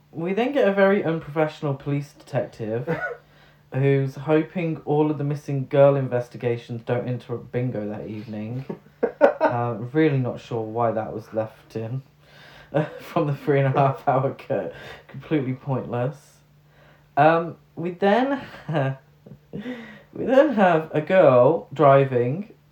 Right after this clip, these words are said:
Speaker 1: She's got man troubles, hasn't she?
Speaker 2: She has.
Speaker 1: She's having a right old whinge on the phone. Um, and she, I thought she hit something.
Speaker 2: No, so she sees a fox in the middle of the road and then swerves out,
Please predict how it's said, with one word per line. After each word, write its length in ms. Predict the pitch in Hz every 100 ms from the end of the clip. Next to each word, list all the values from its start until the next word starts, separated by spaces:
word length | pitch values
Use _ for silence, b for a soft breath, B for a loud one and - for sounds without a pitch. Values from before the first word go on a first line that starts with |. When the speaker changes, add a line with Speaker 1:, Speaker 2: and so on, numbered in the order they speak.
| -
Speaker 1:
She's 140 | -
got 160 | 160 151
man 260 | 147 147
troubles, 520 | 143 143 123 123 143
hasn't 200 | 151 131
she? 440 | - 123 123 139 165 _ -
Speaker 2:
She 80 |
has. 280 | 143 123 120 -
Speaker 1:
She's 120 | -
having 360 | 156 147 156 147
a 80 | 143
right 240 | 151 175
old 260 | 151 151 139
whinge 320 | 135 127 123
on 140 | 120 117
the 80 |
phone. 480 | 123 120 107 113 143 - _ _ _ _ b b b b _
Um, 580 | 131 131 131 127 123 117 -
and 460 | 123 131 131 127 120
she, 600 | - - 165 165 160 - _ _ _ _ b b b b
I 260 | 208 285 359
thought 300 | - 294 202
she 180 | - 208
hit 340 | - 247 -
something. 680 | - 120 113 - 95 139 - _ _ _ _
Speaker 2:
No, 420 | 151 160 156 139 139
so 240 | - 151
she 160 | 147 -
sees 240 | 202 190
a 80 | 175
fox 420 | - - - -
in 100 | 143
the 60 | 139
middle 160 | 139
of 60 | 135
the 60 |
road 320 | 131 131 123 117
and 120 | 117
then 140 | 113
swerves 460 | - - 123 113 117
out, 340 | 113 104 95